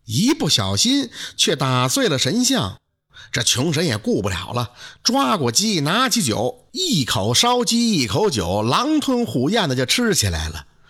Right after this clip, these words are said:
吃着吃着，这穷人突然就停下来了。“哎，奇怪了，你这鸡肉和酒里怎么有一股怪味儿啊？”“神仙，这是药酒，自然有苦味儿。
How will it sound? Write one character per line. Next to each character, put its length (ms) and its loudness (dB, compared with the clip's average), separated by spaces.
吃 400 2
着 100 0
吃 320 0
着， 220 -6
这 120 -2
穷 260 2
人 160 0
突 240 -2
然 120 2
就 80 2
停 320 0
下 140 4
来 160 0
了。 220 -8
“哎， 400 0
奇 260 0
怪 300 0
了， 180 -6
你 140 0
这 100 0
鸡 320 2
肉 240 2
和 140 0
酒 260 0
里 100 0
怎 120 -2
么 80 0
有 140 2
一 20 0
股 160 -2
怪 420 0
味 100 0
儿 280 -2
啊 180 -10
？”“神 380 0
仙， 300 -2
这 120 0
是 140 2
药 300 2
酒， 400 -2
自 240 0
然 140 0
有 140 0
苦 300 -4
味 100 0
儿。 240 -4